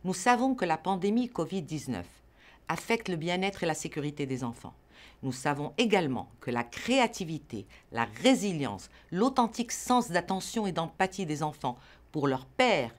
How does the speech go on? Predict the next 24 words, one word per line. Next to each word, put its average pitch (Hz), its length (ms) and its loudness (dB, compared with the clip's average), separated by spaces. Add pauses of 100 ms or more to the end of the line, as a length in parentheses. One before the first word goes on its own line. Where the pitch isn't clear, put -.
et 143 100 -4
leur 135 220 -2
communauté 156 680 0 (240)
sont 135 280 -4
remarquables. 139 680 2 (600)
Mais 226 320 6 (120)
nous 135 140 -2
avons 147 220 2
besoin 139 320 -2
de 131 80 -4
vous 127 280 -4
écouter 214 480 -2 (280)
et 135 80 -4
d'apprendre 131 400 -4
davantage 165 680 4
de 127 100 -4
vous 123 220 -6 (300)
pour 160 180 -2
faire 120 320 -2
mieux 180 360 2 (320)
et 151 80 -2
plus 143 400 -6 (320)
pour 277 240 8
vous 165 200 -4